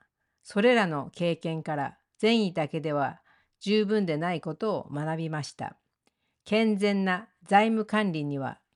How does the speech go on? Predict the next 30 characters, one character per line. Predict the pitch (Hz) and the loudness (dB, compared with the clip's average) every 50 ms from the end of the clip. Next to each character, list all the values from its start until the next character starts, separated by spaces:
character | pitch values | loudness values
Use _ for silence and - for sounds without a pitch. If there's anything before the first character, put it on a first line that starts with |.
| _ | _
規 | - - 196 190 | -8 -4 -2 -2
律、 | 214 208 208 - 190 190 - - _ _ _ _ _ _ _ _ - | -2 -2 -4 -6 -8 -8 -8 -8 _ _ _ _ _ _ _ _ -4
徹 | - 196 190 190 - - | -2 -2 -2 -2 -2 -2
底 | 226 226 220 | 0 2 2
し | 208 - | 0 0
た | - 208 190 | -2 -4 -4
実 | 170 170 175 - _ | -4 -4 -8 -10 _
行、 | - - 185 175 - - | -8 -6 -6 -4 -6 -8
そ | - - 185 165 | -8 -6 -6 -6
し | - | -6
て | - - 190 | -8 -8 -8
説 | 175 - 180 175 - - 220 | -4 -4 -4 -4 -4 -4 -2
明 | 220 226 226 202 | -2 -2 -2 -2
責 | - 220 208 - 190 | 0 -2 -2 -2 -4
任 | 170 151 156 160 175 | -4 -4 -4 -4 -4
が | 202 196 185 - - | -4 -4 -4 -6 -8
不 | - - | -4 0
可 | 220 208 | 0 0
欠 | 208 180 160 - 143 | 0 -2 -6 -6 -8
で | 127 123 127 | -12 -12 -12
す。 | - - - _ _ _ _ _ _ _ _ _ _ _ _ _ _ _ _ _ _ _ | -14 -16 -20 _ _ _ _ _ _ _ _ _ _ _ _ _ _ _ _ _ _ _
カ | - - 196 | -6 -2 0
リ | 220 240 226 | 0 0 0
フ | - 226 | 0 0
ォ | |
ル | 233 233 | 0 2
ニ | 226 226 226 226 | 2 2 2 2
ア | 220 202 | 0 0
州 | - - 165 151 147 | -2 -4 -4 -4 -4
の | 143 139 117 95 | -4 -6 -8 -10